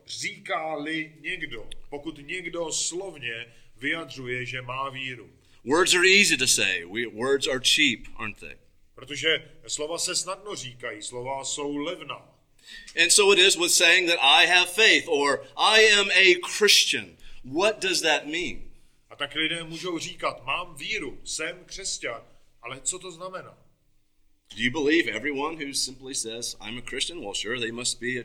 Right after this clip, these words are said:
Speaker 2: true believer. No, we, we think more critically than that.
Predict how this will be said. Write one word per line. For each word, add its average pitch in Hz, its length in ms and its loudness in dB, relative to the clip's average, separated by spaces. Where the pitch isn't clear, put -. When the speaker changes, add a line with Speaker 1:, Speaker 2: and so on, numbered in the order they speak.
Speaker 2:
true 127 120 -12
believer. 113 460 -10
No, 120 360 -14
we, 104 200 -6
we 120 120 -2
think 135 240 0
more 123 180 -4
critically 135 440 -4
than 92 220 -14
that. 78 260 -20